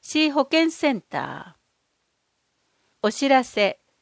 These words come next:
償却資産、固定資産税の申告。一月一日現在で、事業用の構築物、機械などの償却資産を所有している法人や個人は、償却資産の申告が必要です。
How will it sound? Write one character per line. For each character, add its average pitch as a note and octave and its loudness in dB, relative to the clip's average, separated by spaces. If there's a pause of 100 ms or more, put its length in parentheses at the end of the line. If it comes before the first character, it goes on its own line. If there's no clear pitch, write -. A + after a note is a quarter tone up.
(300)
償 D#4+ 2
却 D4+ 0
資 - -12
産、 C#3+ -2
固 A#3 -2
定 D#4 0
資 - -8
産 D4+ 2
税 F3 0
の D3 -6
申 G#3 -6
告。 E3+ -8 (880)
一 C#4+ -2
月 D#4 2 (160)
一 D#4+ 0
日 D#4 0
現 C#4+ 0
在 D#3 0
で、 D#3+ -4 (200)
事 A3 0
業 D4 4
用 C#4 2
の B3 -2
構 D4+ 0
築 - -8
物、 D#3 -10 (100)
機 - -20
械 D4+ 2
な D4+ 0
ど G#3 -2
の E3 -4
償 D#4+ 0
却 D#4 -4
資 - -10
産 A3+ 0
を E3 -2
所 A3 -2
有 B3 0
し - -10
て A3+ 0
い G#3+ 2
る G#3 -2
法 B3 4
人 B3 -6
や A3+ -2
個 C4 -2
人 F#3 -6
は、 D3+ -4 (480)
償 D#4 2
却 D4+ -2
資 - -10
産 A#3 0
の D3+ -4
申 B3+ -4
告 A3+ -2
が F#3+ -2
必 - -8
要 F#3+ -2
で F3 -4
す。 - -18